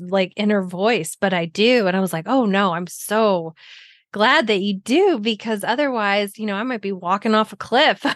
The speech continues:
<laughs> Um, but it's like, "No, I, I, I appreciate that." And so it is just, um, as a teammate, you know, uh, kind of maybe reframing the story that they're being negative when maybe really they're being caring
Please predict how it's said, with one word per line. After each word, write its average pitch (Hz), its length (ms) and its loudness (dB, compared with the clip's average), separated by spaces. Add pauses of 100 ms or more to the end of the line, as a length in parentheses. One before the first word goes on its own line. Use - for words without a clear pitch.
(120)
<laughs> 320 160 2 (680)
Um, 220 540 2
but 214 220 0
it's 214 240 -4
like, 202 140 -4
"No, 247 120 -2
I, 185 280 0
I, 175 40 -6 (160)
I 185 60 -6
appreciate 185 720 -2
that." 147 320 -2
And 190 200 0
so 190 260 2
it 180 100 2
is 185 240 0
just, - 500 -4
um, 170 340 0
as 180 200 0
a 170 80 -4
teammate, 196 640 2 (420)
you 202 100 2
know, 170 360 -2 (160)
uh, 156 480 -2
kind 220 180 0
of 202 60 2
maybe 185 240 0
reframing 196 800 2
the 170 60 -6
story 190 600 2
that 170 200 -4
they're 180 120 -2
being 175 320 0
negative 226 720 0
when 180 580 0
maybe 185 260 -2
really 185 340 2
they're 170 140 -4
being 165 280 -6
caring 170 560 -2